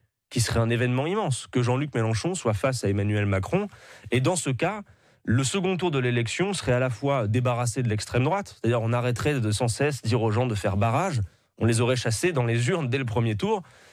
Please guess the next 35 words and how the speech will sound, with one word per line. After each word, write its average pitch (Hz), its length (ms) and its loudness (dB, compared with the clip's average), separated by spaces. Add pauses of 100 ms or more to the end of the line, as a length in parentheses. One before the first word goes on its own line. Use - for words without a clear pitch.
(140)
et 151 100 4
à 147 80 0
côté 131 240 -2
de 120 60 -2
ça, 202 180 0
on 156 140 0
aurait 131 260 0
une 117 100 0
élection 110 380 0
qui 147 140 -2
serait 165 180 2
sur 139 180 -2
les 101 120 2
vraies 127 180 2
préoccupations 127 560 0
des 120 100 2
Français 113 400 0 (400)
et 131 120 0
qui, 202 280 0
en 135 120 0
quelque 131 260 -2
sorte, 180 380 -2
aurait 131 160 2
une 131 120 0
caractéristique 110 720 0
de 117 80 2
référendum 113 540 2
social. 180 460 0 (280)
La 120 120 4
retraite, 131 500 -2 (160)
soixante-cinq 143 580 0
ans 147 80 2
avec 120 200 0
monsieur 113 240 0
Macron 170 400 -2